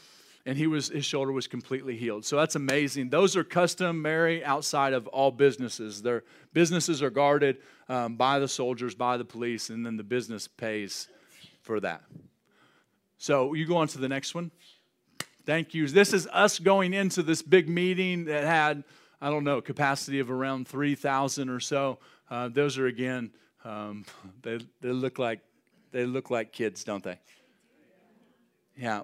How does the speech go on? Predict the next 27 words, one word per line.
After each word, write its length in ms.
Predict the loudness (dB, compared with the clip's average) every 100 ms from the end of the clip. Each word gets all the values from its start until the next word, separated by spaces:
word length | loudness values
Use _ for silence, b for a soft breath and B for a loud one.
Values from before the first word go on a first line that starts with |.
| -6
well, 280 | -4 -4 -4
you 200 | -2 2
guys 240 | 2 2
probably 220 | 0 -4 -2
realize 360 | -2 -2 -4
culturally 400 | -6 -8 -6 -8
sometimes 480 | -8 -10 -10 -10 -10
that 360 | -10 -12 -18 -6
people, 260 | -6 -6
you 180 | -8 -8
join 320 | -8 -8 -6
the 60 | -8
army, 360 | -8 -8 -10 b b b -4
or 60 |
they 120 | -2
put 240 | -2 -4 -4
you 120 | -10
in, 180 | -10 -10
in 160 | -10 -8
the 40 |
army, 260 | -8 -8 -8
and 80 | -8
that's 240 | -10 -12
not 380 | -10 -10 -10 -10
by 120 | -8
your 140 | -8 -10
choice. 460 | -10 -12 -14 -20